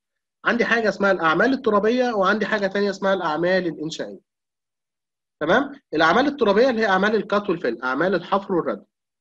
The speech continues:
طب والأعمال الإنشائية؟ الأعمال الإنشائية اللي هي طبقات الرصف، طبقة الأساس المساعد دي اسمها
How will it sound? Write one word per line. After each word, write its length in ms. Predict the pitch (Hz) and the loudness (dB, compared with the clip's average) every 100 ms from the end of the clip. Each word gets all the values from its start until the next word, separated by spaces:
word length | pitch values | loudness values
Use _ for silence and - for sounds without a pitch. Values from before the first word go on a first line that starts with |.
| _ | _
طب 120 | - 151 | -2 2
والأعمال 320 | 165 165 214 | 4 4 2
الإنشائية؟ 680 | 214 180 175 175 170 160 - _ _ _ _ _ _ _ _ _ _ _ _ - - _ - | 0 0 2 4 4 2 -8 _ _ _ _ _ _ _ _ _ _ _ _ -20 -20 _ -2
الأعمال 320 | 139 156 240 | 0 2 2
الإنشائية 420 | 214 208 208 240 | 0 0 2 2
اللي 120 | 220 | 2
هي 380 | 196 214 214 - | 2 2 0 -4
طبقات 420 | - 165 190 220 214 | -4 0 2 2 2
الرصف، 460 | 165 151 - - _ _ _ | 0 -2 -4 -20 _ _ _
طبقة 220 | 180 190 | 2 2
الأساس 320 | 185 - 196 190 | 0 0 0 0
المساعد 500 | 160 180 180 190 147 | 0 0 0 -2 -6
دي 220 | 185 202 | -6 -6
اسمها 240 | 170 180 | -4 -2